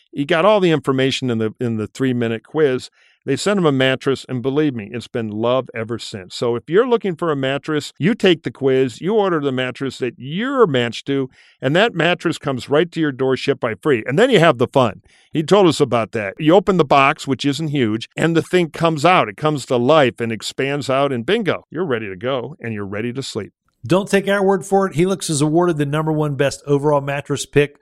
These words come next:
Speaker 2: of twenty twenty by G Q and Wired Magazine. Helix has been recommended by multiple leading chiropractors and doctors of sleep medicine as the go-to solution for improving sleep. Trust me,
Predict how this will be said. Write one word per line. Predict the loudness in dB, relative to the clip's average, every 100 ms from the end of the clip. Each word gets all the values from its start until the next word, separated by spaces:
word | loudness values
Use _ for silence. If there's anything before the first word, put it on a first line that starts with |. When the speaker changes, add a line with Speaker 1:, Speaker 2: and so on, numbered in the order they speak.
| -10
Speaker 2:
of | -10
twenty | -8 -6 -4 -4
twenty | -6 -6 -6 -6 -8 -2
by | 0 0
G | 0 -2
Q | -2 2 2 4
and | 0
Wired | -2 -2 -2 -4
Magazine. | -6 -4 -6 -8 -10
Helix | -4 -2 -2 -2
has | -4
been | -4 -4
recommended | -2 -2 -4 -4 -4 -2
by | -2
multiple | -2 -2 -2 -2 -4 -2 0 0
leading | 0 -2 -2 -6
chiropractors | -6 -4 0 0 -2 -4 -8 -8 -10 -10 -8
and | -8 0
doctors | 0 0 -4 -4 -4
of | -2
sleep | 2 2 2 0
medicine | -2 -2 -6 -8
as | -6 -6
the |
go-to | -8 -2 -2 0 -2 -2 -2 -2
solution | -4 -2 -2 -4 -6 -10
for | -10 -12
improving | -6 -2 -2 -2
sleep. | -6 -6 0
Trust | 2 4 2
me, | 0